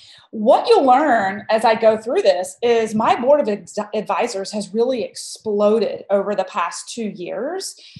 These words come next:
because I've seen the R O I on it. The R O I just not on income, guys. I'm talking R O I on life,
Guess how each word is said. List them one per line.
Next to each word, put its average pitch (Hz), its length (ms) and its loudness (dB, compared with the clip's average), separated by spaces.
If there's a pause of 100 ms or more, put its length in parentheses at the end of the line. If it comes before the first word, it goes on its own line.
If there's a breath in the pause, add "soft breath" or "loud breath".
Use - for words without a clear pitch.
(340 loud breath)
because 302 480 4
I've 247 180 2
seen 302 520 2
the 254 200 0
R 220 220 6
O 196 140 4
I 180 260 -2
on 180 200 -6
it. - 140 -12 (320)
The 226 160 -4
R 294 220 6
O 349 120 6
I 254 200 4
just 269 360 0
not 247 240 2
on 214 140 4
income, 202 460 -6
guys. 160 400 -6
I'm 240 140 0
talking 269 480 -2
R 233 200 4
O 294 160 6
I 208 460 2 (480 soft breath)
on 208 160 2
life, 196 600 2